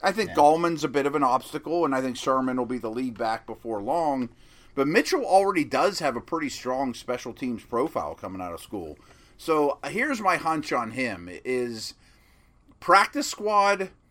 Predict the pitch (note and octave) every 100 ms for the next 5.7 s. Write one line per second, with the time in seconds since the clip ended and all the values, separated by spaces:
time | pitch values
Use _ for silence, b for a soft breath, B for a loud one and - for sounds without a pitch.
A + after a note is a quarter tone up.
0 | b b - E3 D3 A#3 G#3+ F#3 F3 E3+
1 | C#3 D#3+ E3+ _ - - G#3+ G3+ G3+ G3+
2 | F3 D3 C3 G3+ G#3 D3 C#3+ D3 C#3+ C#3
3 | B2 - C3+ B2 B2+ F3+ F#3+ G3 F#3 F#3+
4 | F#3+ F#3+ G3 F#3 - C#3 D3+ D3+ C#3 D3
5 | B2+ A2+ E3 F#3 G3 G3 F#3